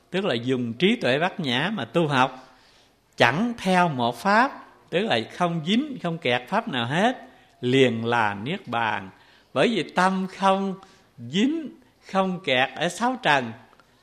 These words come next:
thì lúc đó tâm mình sao? Không có niệm. Không có niệm tức là tâm không sanh diệt.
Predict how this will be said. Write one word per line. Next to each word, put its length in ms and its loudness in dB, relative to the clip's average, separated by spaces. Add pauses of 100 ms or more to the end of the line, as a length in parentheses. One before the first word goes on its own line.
(200)
thì 220 2
lúc 260 2
đó 140 0
tâm 320 0
mình 180 -8
sao? 280 -4 (1900)
Không 380 -6
có 100 -4
niệm. 440 -2 (340)
Không 220 0
có 80 -4
niệm 320 -2
tức 180 -4
là 100 -4
tâm 280 -2
không 200 -8
sanh 220 -8
diệt. 280 -4